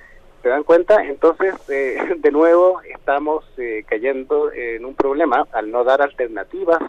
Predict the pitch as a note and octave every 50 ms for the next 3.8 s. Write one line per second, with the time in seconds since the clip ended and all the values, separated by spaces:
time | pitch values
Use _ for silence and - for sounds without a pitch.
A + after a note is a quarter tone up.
0 | - _ C#3+ C#3+ C#3+ C#3 B2 B2 C#3 D3 - _ _ _ _ - - - - -
1 | _ _ - B2 A#2 A2 G#2+ A2 - _ - B2 - C3+ B2+ B2 B2 A#2 A2+ A2+
2 | - A#2+ A2 G#2+ G2+ G2+ F#2+ F#2 D#2+ - - - - - - - - - - -
3 | E3+ F3+ F#3+ F#3 - A3+ - A3+ - F3 D#3+ D3+ D#3+ E3+ F3